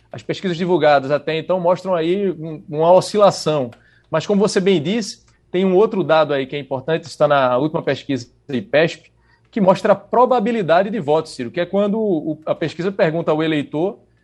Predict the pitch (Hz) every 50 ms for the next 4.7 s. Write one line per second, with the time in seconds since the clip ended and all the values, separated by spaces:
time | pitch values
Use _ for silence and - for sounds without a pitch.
0 | _ _ _ - - - 185 196 214 214 220 196 180 180 180 175 196 208 208 196
1 | 185 175 180 175 175 190 208 202 208 185 190 220 226 175 175 165 147 - - 156
2 | 170 180 170 156 143 143 156 160 175 165 175 185 175 170 165 175 147 135 170 170
3 | 170 165 147 143 160 175 170 160 147 175 185 - 190 160 151 160 190 202 180 170
4 | 160 - - - 175 165 160 127 127 113 - - -